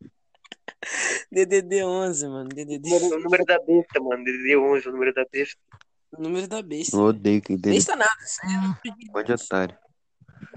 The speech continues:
Speaker 2: É.
Speaker 1: Bando de maluco.
Speaker 2: Sétima, sétima pauta é o seguinte. É o seguinte.
Speaker 3: É a sexta ainda, pô.
Speaker 1: Hum.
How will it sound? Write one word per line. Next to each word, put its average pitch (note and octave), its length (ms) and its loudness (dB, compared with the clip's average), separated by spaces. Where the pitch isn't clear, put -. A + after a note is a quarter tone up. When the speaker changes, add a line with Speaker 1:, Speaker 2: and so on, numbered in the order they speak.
Speaker 2:
É. - 180 0
Speaker 1:
Bando F#3+ 220 -4
de A3+ 80 -4
maluco. A3 180 0
Speaker 2:
Sétima, E3 280 0
sétima D3 360 2
pauta E3 360 6
é E3 60 2
o D#3+ 100 -4
seguinte. C#3 640 -8
É - 20 -10
o - 40 -12
seguinte. - 600 -8
Speaker 3:
É F#2 120 4
a G2 40 2
sexta - 380 4
ainda, G2 240 6
pô. - 180 -2
Speaker 1:
Hum. - 220 -6